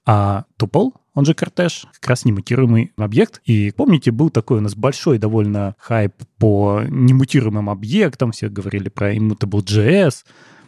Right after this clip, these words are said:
Нужно было там писать функционально. И, и у нас не было никакой возможности как раз писать красиво функционально на JavaScript'е, потому что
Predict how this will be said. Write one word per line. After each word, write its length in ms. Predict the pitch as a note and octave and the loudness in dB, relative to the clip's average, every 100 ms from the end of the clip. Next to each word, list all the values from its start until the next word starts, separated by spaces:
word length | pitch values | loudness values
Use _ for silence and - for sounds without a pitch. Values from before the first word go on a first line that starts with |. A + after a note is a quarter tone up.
| _ _ | _ _
Нужно 360 | A#2 A2+ F#2+ G#2 | 2 2 2 -2
было 220 | G#2 G2 | 0 0
там 160 | G2 G#2 | -2 -2
писать 380 | B2 - A#2+ - | -4 -2 -4 0
функционально. 840 | A2+ - A2 G#2+ E3 G3 C3 G#2+ - - _ _ _ - | -4 0 -2 0 0 2 0 -2 -6 -20 _ _ _ -14
И, 60 | - - E3 E3 B2+ A2+ | -14 -12 -10 0 2 2
и 40 | G#2+ | 0
у 220 | G#2+ G#2+ | -2 -2
нас 260 | F#3+ - | -2 0
не 300 | C#3 C3 D#3+ | 4 6 4
было 160 | C#3 A2+ | 2 0
никакой 400 | G#2+ G#2+ A2 A#2 | 0 -2 -2 -2
возможности 720 | G2+ F#2+ B2+ G3+ F#3+ - C3+ | -2 -4 -2 0 -2 -2 -6
как 180 | - - | -6 -6
раз 160 | G#2 - | -6 -2
писать 440 | C3 - G#2 - | -4 0 -2 -4
красиво 400 | - - B2+ G2+ | -12 -2 0 0
функционально 580 | - A2 B2+ A#2 A#2 G#2 | -2 -4 -2 0 -2 -2
на 100 | G#2 | -4
JavaScript'е, 600 | G2 G2 G2 - - G#3 | -2 -4 -4 -10 -4 -4
потому 300 | - G#2+ G#2+ | -2 -2 -2
что 420 | - A2 G#2+ G#2 | -4 -2 -2 -2